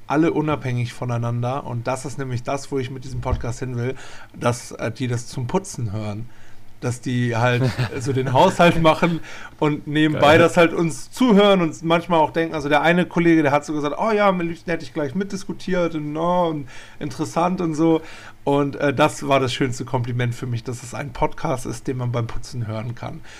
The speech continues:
Speaker 1: Deswegen an alle
Speaker 2: Geil.
Speaker 1: Leute da draußen, die gerade den Haushalt machen, macht's ordentlich, ne?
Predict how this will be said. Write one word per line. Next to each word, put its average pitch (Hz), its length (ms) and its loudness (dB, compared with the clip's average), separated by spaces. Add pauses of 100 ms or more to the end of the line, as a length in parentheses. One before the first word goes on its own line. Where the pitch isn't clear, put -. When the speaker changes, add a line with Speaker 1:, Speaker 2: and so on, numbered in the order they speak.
(140)
Speaker 1:
Deswegen 127 320 0
an 120 140 2
alle 151 300 8
Speaker 2:
Geil. 139 80 8
Speaker 1:
Leute 135 300 4
da 127 140 0
draußen, 120 400 -4
die 123 100 -4
gerade 120 320 -2
den 117 220 -2
Haushalt 127 420 0
machen, 127 480 -6 (600)
macht's - 260 -10
ordentlich, 123 680 0
ne? 127 440 -4